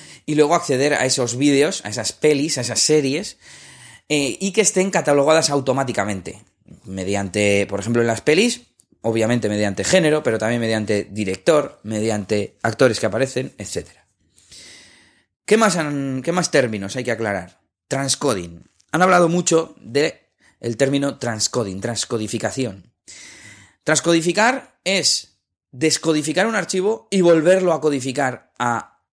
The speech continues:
otro códec diferente. Entonces, eh, esto es muy importante entenderlo porque,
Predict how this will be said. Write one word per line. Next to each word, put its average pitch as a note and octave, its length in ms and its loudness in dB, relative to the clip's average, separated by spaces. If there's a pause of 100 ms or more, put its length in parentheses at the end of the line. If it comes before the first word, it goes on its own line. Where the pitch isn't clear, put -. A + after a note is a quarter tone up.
(120)
otro D#3 320 4
códec A#2+ 260 0
diferente. G#2 640 -8 (1600)
Entonces, C3+ 720 0
eh, B2+ 800 2
esto D#3 180 -2
es D#3+ 60 2
muy F3+ 80 4
importante D#3+ 560 0
entenderlo D3 580 -2
porque, A2 640 -2